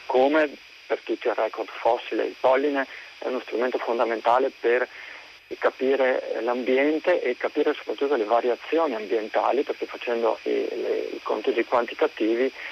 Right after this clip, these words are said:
si riesce a capire come sono avvenute e quando le modificazioni dell'ambiente e quindi le crisi climatiche.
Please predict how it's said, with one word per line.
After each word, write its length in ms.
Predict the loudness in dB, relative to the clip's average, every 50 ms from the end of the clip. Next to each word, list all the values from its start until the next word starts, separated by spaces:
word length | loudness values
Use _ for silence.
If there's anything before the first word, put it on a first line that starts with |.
| -12 -12 -12 -14 -16 -18 -20 -20 -16 -14 -12 -10 -8 -4 -2
si 80 | 0
riesce 260 | 2 2 2 2 0
a 40 | -2
capire 340 | -2 -2 0 2 2 2 0 0
come 460 | 0 2 2 4 4 2 0 -2 -4 -6 -12 -6 -2
sono 160 | 0 0 0
avvenute 540 | 0 0 0 0 0 0 -2 0 2 0 0
e 60 | 2
quando 380 | 2 2 2 2 2 0 0
le 80 | 0 0
modificazioni 840 | 0 0 0 0 0 -2 -2 -2 -2 -2 -2 -2 -2 -2 -2 0 0
dell'ambiente 760 | 2 2 0 0 0 0 0 0 0 -2 -6 -4 -2 0 0 0 -2
e 160 | -6 -8 -8 -6
quindi 400 | -4 -4 -4 -2 -2 0 0 0
le 80 | 0 -2
crisi 380 | -4 -2 0 0 0 0 0 -4
climatiche. 640 | -4 -4 -4 -2 -2 -4 -4 -6 -8 -12 -8 -8 -8